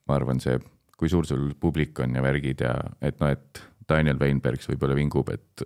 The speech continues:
et kurat, me ei saa päris huumorit teha, sest tal on võib-olla, ma ajan nii s-, segast juttu, sorry.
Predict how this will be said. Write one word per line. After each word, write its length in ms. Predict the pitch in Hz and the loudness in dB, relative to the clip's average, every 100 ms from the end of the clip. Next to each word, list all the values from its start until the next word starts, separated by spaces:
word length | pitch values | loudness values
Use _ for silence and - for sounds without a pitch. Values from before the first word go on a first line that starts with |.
| - | -6
et 160 | - - | -6 -4
kurat, 300 | - 80 76 | 2 2 2
me 100 | 69 | -2
ei 60 | 76 | 0
saa 80 | 76 | 2
päris 320 | 85 78 78 | 4 4 4
huumorit 420 | 82 71 69 - | 4 4 0 2
teha, 300 | 82 78 71 71 - _ _ _ _ - | 2 4 2 0 -6 _ _ _ _ -8
sest 260 | - 67 - | -6 -4 0
tal 160 | 73 | 2
on 120 | 69 69 | 2 0
võib-olla, 280 | 67 67 - - - | 0 0 -2 -8 -8
ma 180 | 82 92 | 2 4
ajan 160 | 98 87 | 6 4
nii 120 | 90 | 2
s-, 160 | - - _ _ _ | 0 -12 _ _ _
segast 420 | - 101 90 - 85 | 2 4 4 0 -4
juttu, 260 | 80 - | -4 -2
sorry. 260 | 80 73 | 0 0